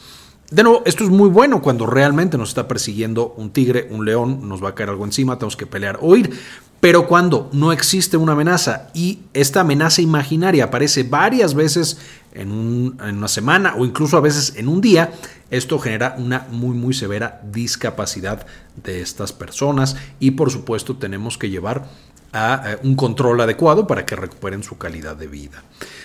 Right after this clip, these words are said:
Ahora, estos ataques de pánico en algunas ocasiones van a tener desencadenantes, algunas cosas que nos llevan a que se prenda el cerebro y sienta justamente esta ansiedad.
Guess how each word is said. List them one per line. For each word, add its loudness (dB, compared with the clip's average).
Ahora, 4
estos 2
ataques 0
de 4
pánico 0
en -2
algunas 0
ocasiones -2
van 0
a -8
tener -6
desencadenantes, -4
algunas -2
cosas -2
que -6
nos -6
llevan 2
a -2
que 2
se 2
prenda 4
el 4
cerebro 4
y -4
sienta -2
justamente -8
esta -10
ansiedad. 0